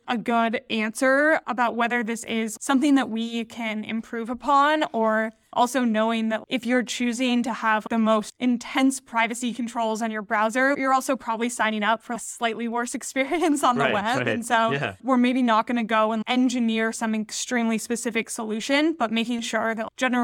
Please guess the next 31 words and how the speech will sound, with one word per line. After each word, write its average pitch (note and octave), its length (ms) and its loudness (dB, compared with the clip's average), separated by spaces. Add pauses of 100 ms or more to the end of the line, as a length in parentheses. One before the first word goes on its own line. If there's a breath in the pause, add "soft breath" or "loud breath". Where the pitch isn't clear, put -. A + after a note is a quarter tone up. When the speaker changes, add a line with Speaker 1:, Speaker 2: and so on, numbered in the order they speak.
(120)
Speaker 1:
generalizably G#3+ 720 -2 (180)
Stitch A#3+ 320 -2
is G#3 140 -4
usable G#3+ 580 0
and G#3 160 -4
functional G#3 640 0
on A3+ 220 2
a G#3+ 60 2
wide G#3+ 320 2
variety G#3+ 580 0
of A2+ 420 -2
different G#3+ 440 -10
platforms B3 520 2
and A3 140 -6
browsers A3 640 0
and G3+ 180 -8 (260)
in B3 180 2
different B3 340 0
sort B3 140 -4
of, G#3 80 -6
like, A3 260 -2
email C#4+ 300 4
security C4+ 480 -2
settings. A#3+ 480 -2
For A#3+ 100 -6
example, A3 540 0
we've G#3+ 240 -2
gone A#3 240 2
really A3 240 0
deep G#3+ 340 -6
on, G#3+ 280 0